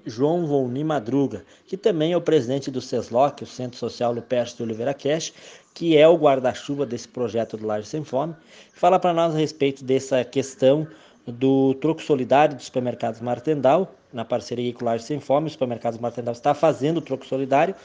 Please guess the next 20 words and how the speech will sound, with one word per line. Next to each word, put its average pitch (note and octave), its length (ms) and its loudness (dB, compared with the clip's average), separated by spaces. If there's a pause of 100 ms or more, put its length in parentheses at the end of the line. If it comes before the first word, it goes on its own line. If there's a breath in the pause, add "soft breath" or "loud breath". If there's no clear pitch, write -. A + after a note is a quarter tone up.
(460 loud breath)
e F#3 40 6
é G3 40 10
importante B3 480 6
que - 80 -6
as D3+ 60 -6
pessoas D3+ 340 -2
abram E3+ 300 4
seu C#3+ 120 -4
coração C#3 600 -4
e B3+ 40 -8
deixem A#3+ 320 4
aquelas F3 300 -2
moedinhas C#3+ 480 -4
de A#2 100 -10
troco D3 280 -4
solidário B2 460 -2
pra F#3 140 -2
ajudar F#3 320 2
o F#3+ 80 4
programa, F3+ 560 0